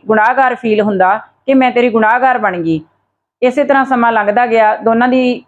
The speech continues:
ਪੜ੍ਹਾਈ ਕੰਪਲੀਟ ਹੋ ਗਈ। ਪ੍ਰੀਤ ਘਰ ਰਹਿਣ ਲੱਗੀ, ਅੱਗੇ ਉਹ ਪੜ੍ਹੀ ਨਹੀਂ ਕਿਉਂਕਿ ਉਹਦਾ ਪੜ੍ਹਨ ਵਿੱਚ ਕੋਈ ਬਹੁਤਾ ਇੰਟਰਸਟ ਨਹੀਂ ਸੀ। ਵੈਸੇ ਵੀ ਉਹਦੇ ਘਰ ਦੇ ਕਹਿੰਦੇ ਕਿ ਜਦੋਂ ਸਹੁਰੇ ਘਰ ਜਾਣਾ, ਸਹੁਰੇ ਪਤਾ ਨਹੀਂ ਅੱਗੇ ਨੌਕਰੀ ਕਰਨ ਦੇਣਗੇ ਜਾਂ ਨਹੀਂ,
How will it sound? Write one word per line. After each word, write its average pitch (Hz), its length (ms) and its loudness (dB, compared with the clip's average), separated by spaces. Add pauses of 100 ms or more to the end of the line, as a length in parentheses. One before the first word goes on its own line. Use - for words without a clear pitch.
ਪੜ੍ਹਾਈ 240 240 0
ਕੰਪਲੀਟ 208 480 0
ਹੋ 202 160 0
ਗਈ। 202 240 0 (420)
ਪ੍ਰੀਤ 254 340 2 (200)
ਘਰ 269 200 2
ਰਹਿਣ 247 300 0
ਲੱਗੀ, 208 420 -2 (260)
ਅੱਗੇ 226 240 0
ਉਹ 240 200 2
ਪੜ੍ਹੀ 240 320 0
ਨਹੀਂ 240 280 0
ਕਿਉਂਕਿ 247 600 -2
ਉਹਦਾ 277 180 2
ਪੜ੍ਹਨ 262 320 -2
ਵਿੱਚ 269 180 -2
ਕੋਈ 240 160 2
ਬਹੁਤਾ 220 280 0
ਇੰਟਰਸਟ 233 440 -2
ਨਹੀਂ 208 140 -2
ਸੀ। 190 260 -2 (320)
ਵੈਸੇ 233 340 0
ਵੀ 269 420 2 (120)
ਉਹਦੇ 233 200 2
ਘਰ 262 200 0
ਦੇ 226 140 0
ਕਹਿੰਦੇ 226 300 0
ਕਿ 277 120 -2
ਜਦੋਂ 226 280 2 (260)
ਸਹੁਰੇ 220 280 0
ਘਰ 262 180 0
ਜਾਣਾ, 214 440 0 (260)
ਸਹੁਰੇ 247 300 2
ਪਤਾ 262 320 0
ਨਹੀਂ 233 340 -2 (120)
ਅੱਗੇ 220 200 0
ਨੌਕਰੀ 226 320 0
ਕਰਨ 226 300 0
ਦੇਣਗੇ 226 380 2
ਜਾਂ 254 140 2
ਨਹੀਂ, 233 320 0